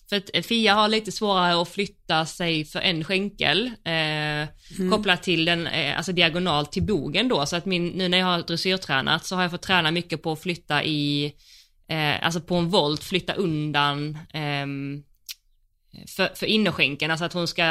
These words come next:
Speaker 1: eh, flytta
Speaker 2: Mm.
Speaker 1: ut bakdelen så att säga. Och det är väldigt svårt för henne,
Speaker 2: Mm.
Speaker 1: eh, i ett av varven. Och, eh, då sa hon också det att jag måste ju hålla kvar skänken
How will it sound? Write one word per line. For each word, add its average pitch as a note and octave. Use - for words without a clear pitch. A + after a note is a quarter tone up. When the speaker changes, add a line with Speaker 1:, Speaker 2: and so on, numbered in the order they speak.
Speaker 1:
eh, G2
flytta F3+
Speaker 2:
Mm. F3+
Speaker 1:
ut D#3
bakdelen D3
så -
att D3+
säga. -
Och F3
det F#3
är F#3
väldigt F3+
svårt F3+
för E3+
henne, F3
Speaker 2:
Mm. E3
Speaker 1:
eh, -
i E3
ett D3+
av D3+
varven. -
Och, F3+
eh, E3
då F3+
sa F#3
hon F#3
också F3
det D#3+
att D3+
jag E3+
måste F3+
ju E3+
hålla E3+
kvar E3
skänken F#3+